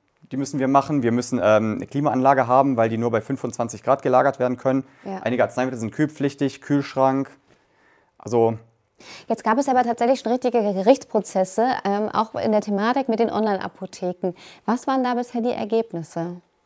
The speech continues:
Speaker 1: Ja, die Ergebnisse, die sind meistens so gewesen,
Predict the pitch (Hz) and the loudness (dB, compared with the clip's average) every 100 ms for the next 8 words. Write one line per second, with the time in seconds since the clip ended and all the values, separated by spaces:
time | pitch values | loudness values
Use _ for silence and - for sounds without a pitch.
0 | _ 117 127 _ - - _ - 120 123 | _ -20 -20 _ -20 -20 _ -6 2 2
1 | 117 170 190 - 185 185 139 127 143 156 | 2 0 -2 0 2 2 0 -2 0 0
2 | 147 135 139 - 120 185 185 104 113 156 | 0 2 2 0 0 0 0 0 -2 -2
3 | 247 | -6